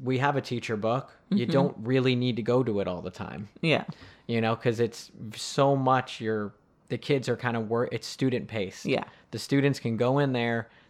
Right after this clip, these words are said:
Speaker 1: They don't need a whole lot of direction. Y-, you can teach them just by what's in there.
Speaker 2: Right.
Speaker 1: You know? Um, y-, but then there's other
Speaker 2: There
Speaker 1: ones where, like, you have to have the book right next to you
Speaker 2: Yeah.
Speaker 1: the
Speaker 2: And
Speaker 1: whole
Speaker 2: have
Speaker 1: time.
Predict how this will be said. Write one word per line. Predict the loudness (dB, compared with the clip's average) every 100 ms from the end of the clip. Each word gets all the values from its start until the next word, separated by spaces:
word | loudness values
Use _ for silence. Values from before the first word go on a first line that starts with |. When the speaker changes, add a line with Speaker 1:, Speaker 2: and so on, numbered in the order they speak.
| _
Speaker 1:
They | -4
don't | 2 2 2
need | 2 2
a |
whole | 0 2 4 6
lot | 6 4
of | 2
direction. | 2 2 0 -2 -4 -2
Y-, | -4
you | -4 -4
can | -2 -4
teach | -2 -4 -4
them | -4 -2 -2 -4 -8 _
just | -8 -6
by | -4 -2
what's | -2 -4 -6
in | -6
there. | -6 -8 -6 0
Speaker 2:
Right. | 0 0 -8 -16 -6
Speaker 1:
You | -2
know? | 0 0 -4 -8 -20 -20 _
Um, | -4 0 0 -2 -8 -14 -14
y-, | -12 0
but | 2
then | 4 4
there's | 4
other | 4 8
Speaker 2:
There | 8 8
Speaker 1:
ones | 6 2
where, | 2
like, | 4 2 0 0
you | 2 4
have | 2 0
to | 0
have | 0 0
the | 0
book | 2 0 0
right | -2 0 0
next | -2 -4 -6
to | -2
you | -2 -2 -6 _ _ _ -6
Speaker 2:
Yeah. | -2 -2 0
Speaker 1:
the | 2
Speaker 2:
And | 4 6
Speaker 1:
whole | 6
Speaker 2:
have |
Speaker 1:
time. | 6